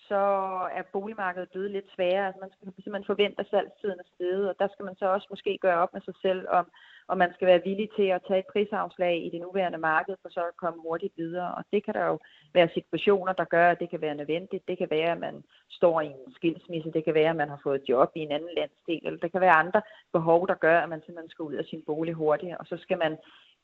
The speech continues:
tage en snak med sin ejendomsmægler og lægge en fornuftig salgsstrategi på det. Hvis man er køber,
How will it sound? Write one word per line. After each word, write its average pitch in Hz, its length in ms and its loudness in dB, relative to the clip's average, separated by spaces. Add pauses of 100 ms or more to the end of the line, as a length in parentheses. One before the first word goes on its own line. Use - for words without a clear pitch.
tage 208 140 8
en 202 60 0
snak 185 280 2
med 196 60 -20
sin 202 100 -6
ejendomsmægler 185 760 0
og 175 640 -2
lægge 208 320 -2
en 185 180 -10
fornuftig 185 420 -10
salgsstrategi 180 760 -8
på 156 140 4
det. 190 160 -4 (320)
Hvis 175 200 -4
man 180 160 2
er 170 60 0
køber, 220 440 2